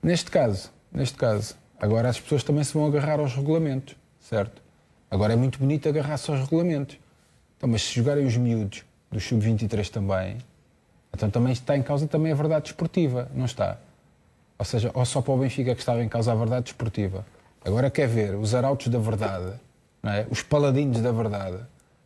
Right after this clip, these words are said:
Agora quer ver, na altura foi o, o dia inteiro onde um presidente esteve a dizer que queria jogar.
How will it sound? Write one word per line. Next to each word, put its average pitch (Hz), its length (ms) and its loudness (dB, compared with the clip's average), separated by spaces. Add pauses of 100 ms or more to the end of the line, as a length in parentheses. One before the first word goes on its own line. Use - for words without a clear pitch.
(120)
Agora 110 180 2
quer 151 180 0
ver, 143 260 0 (240)
na 123 100 2
altura 202 360 2
foi 190 260 2
o, 180 160 0 (100)
o 156 80 2
dia 190 180 2
inteiro 202 560 0 (400)
onde 175 180 0
um 170 60 0
presidente 170 480 0
esteve 170 260 -2
a 165 40 2
dizer 165 200 0
que - 60 -18
queria 170 220 2
jogar. 110 380 -2